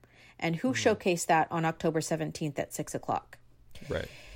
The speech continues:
Speaker 1: Global News did, C B C did,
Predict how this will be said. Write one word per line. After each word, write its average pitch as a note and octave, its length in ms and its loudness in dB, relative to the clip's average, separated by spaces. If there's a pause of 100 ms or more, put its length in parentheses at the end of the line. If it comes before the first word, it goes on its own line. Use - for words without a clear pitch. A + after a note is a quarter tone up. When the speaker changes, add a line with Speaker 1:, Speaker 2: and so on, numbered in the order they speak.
(680)
Speaker 1:
Global G#3+ 320 8
News A3 320 6
did, B3+ 260 8 (840)
C - 260 2
B F3 100 2
C F#3 240 2
did, B3 260 6